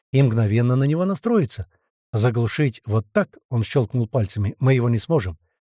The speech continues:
На это нужно время, где-то около суток, так как аппаратура Сантариса у них в руках, и они с ней разобрались. За это время, вы сами понимаете, они могут снова открыть ворота и снова ринуться в них толпой.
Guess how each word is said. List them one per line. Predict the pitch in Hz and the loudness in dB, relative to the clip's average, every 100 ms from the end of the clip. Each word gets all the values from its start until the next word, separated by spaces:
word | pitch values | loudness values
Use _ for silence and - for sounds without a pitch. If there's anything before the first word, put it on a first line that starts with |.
| _ | _
На | 180 | 0
это | 247 233 | 2 2
нужно | 233 190 196 | 0 2 0
время, | 156 156 156 | 2 2 0
где-то | 113 107 110 | 0 -2 -4
около | 101 95 | -4 -6
суток, | - 202 - - _ _ _ _ _ | -2 -2 -2 -10 _ _ _ _ _
так | 117 113 - | 0 0 0
как | 120 117 | -2 -2
аппаратура | 104 117 110 123 | 0 0 0 -2
Сантариса | 110 117 107 196 160 - | 0 -2 0 0 -2 -2
у | |
них | 101 95 | -2 -2
в | 95 | -6
руках, | 98 190 185 _ _ _ - | -2 -2 -2 _ _ _ 2
и | |
они | 139 110 95 | 4 4 0
с | - | 0
ней | 139 | 2
разобрались. | 131 120 170 190 135 170 - _ - | 2 0 0 0 -2 -4 -12 _ -4
За | 120 | 2
это | 131 120 | 2 2
время, | 110 127 123 | 2 2 2
вы | 110 | 0
сами | 143 117 | 0 0
понимаете, | 123 117 151 139 - - _ _ | 0 0 0 -2 -6 -18 _ _
они | - 131 151 | 0 4 4
могут | 139 123 | 2 0
снова | - 214 202 | 0 0 0
открыть | - 185 165 | -2 -4 0
ворота | 175 185 160 | 0 0 -4
и | |
снова | - 196 165 | -2 -2 0
ринуться | 185 165 - | -2 -4 -4
в | 143 | -4
них | 175 - | -4 -4
толпой. | 139 113 196 | -4 -2 -4